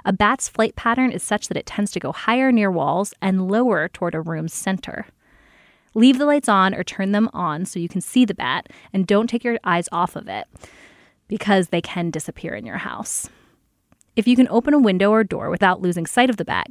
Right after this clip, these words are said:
go for it. The bat wants to leave as much as you want it to. It isn't recommended to chase the bat or swing at it with a tennis racket or a broom.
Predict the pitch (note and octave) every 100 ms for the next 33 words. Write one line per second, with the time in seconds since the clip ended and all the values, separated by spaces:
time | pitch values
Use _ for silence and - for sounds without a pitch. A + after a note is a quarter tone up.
0 | - F#3+ F#3 - - - - - - -
1 | G#3+ - A#3+ A#3 G3+ F#3+ F3+ E3+ E3 -
2 | - D#3+ D#3 - - - - - - _
3 | _ _ _ _ - B3 D4 D#4+ E4+ -
4 | A3+ A3+ G#3 F#3 F3+ F3+ - E3+ - G#3
5 | - G3+ G3 F#3+ F3 - - G#3+ A3+ G3+
6 | F#3+ F3+ D#3 - G3 - F3 F3+ F3+ F3
7 | F3 E3+ B2+ C3 D3+